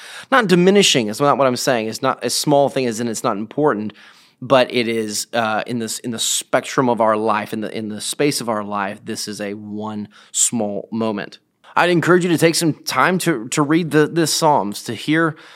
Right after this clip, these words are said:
and to read what I'm talking about right now. It's gonna go on, you know, verse fifteen, "With your mighty arm, you redeemed your people, the descendants of Jacob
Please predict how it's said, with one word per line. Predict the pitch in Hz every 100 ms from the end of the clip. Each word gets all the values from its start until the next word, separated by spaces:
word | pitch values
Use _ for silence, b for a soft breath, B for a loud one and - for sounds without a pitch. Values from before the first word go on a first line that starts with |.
| B B
and | - 135
to | 127 127
read | 117 170 151
what | 131
I'm | 135
talking | - 117 117 135
about | 107 87
right | 107 98
now. | 110 107
It's | 92 -
gonna | 160
go | 147 143 127
on, | 131 131 104 92
you | 120
know, | 104
verse | 131 135
fifteen, | - 147 - 143 117
"With | 117
your | 120
mighty | 120 123 139 135
arm, | 139 139
you | 117 117
redeemed | 113 127 135 127
your | 127
people, | - 127 113
the | 110
descendants | 113 - 156 160 160 151
of | 127 117
Jacob | - 117 131 151 147